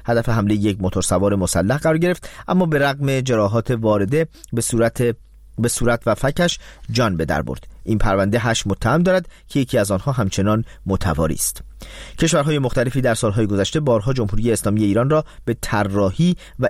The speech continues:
اجرای نقشه سوء قصد به جان مخالفانشان متهم کردند. مارکو روبیو، وزیر امور خارجه ایالات متحده آمریکا، اعلام کرده است که فرانچسکا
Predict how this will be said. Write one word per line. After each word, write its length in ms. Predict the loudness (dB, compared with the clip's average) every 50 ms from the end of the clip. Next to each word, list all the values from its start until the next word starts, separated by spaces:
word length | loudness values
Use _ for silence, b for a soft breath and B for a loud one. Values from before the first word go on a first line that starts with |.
| -2 0
اجرای 560 | -2 0 0 0 0 0 2 2 2 2 2
نقشه 540 | 2 2 0 -2 -2 -4 -4 0 0 0 0
سوء 280 | 0 0 0 0 0 0
قصد 320 | 0 0 0 0 -2 -2
به 60 | -2
جان 340 | -2 0 0 2 2 0 -2 B B B B -4
مخالفانشان 920 | -2 0 0 0 0 0 0 0 0 0 0 0 -2 -2 -2 -2 -2 -4 B B B B B
متهم 340 | -4 -2 0 0 0 -2 -2
کردند. 460 | -4 -4 -6 -6 -8 -10 -12 -12 -14 -16 -16 -18 -18 -18 -18 -18 -18 -20 -20 -18 -18 -18 -18 -18 -18 -18 -18 -18 -18 -18 -18 -18 -18 -16 B B B B B B B B B B B B B B B B B B B B -2 -2 -2 -4 -8 B B B B B B B B B B B B B B B B B B B B 2
مارکو 440 | 2 4 2 2 0 0 0 2 2
روبیو، 320 | 2 0 0 0 0 2
وزیر 280 | 2 0 0 0 0 0
امور 180 | 0 0 0
خارجه 300 | 0 0 -2 -2 0 -2
ایالات 460 | 0 0 0 2 2 2 2 0 0
متحده 360 | -2 -2 0 0 0 0 0 0
آمریکا، 280 | 0 -2 0 0 0
اعلام 240 | 2 2 2 0 0
کرده 280 | 0 0 0 2 2 0
است 180 | 0 0 -2
که 220 | 0 0 0 0 0
فرانچسکا 920 | 0 0 0 0 0 -2 -2 -2 -2 0 -2 -2 0 0 2 2 0 -2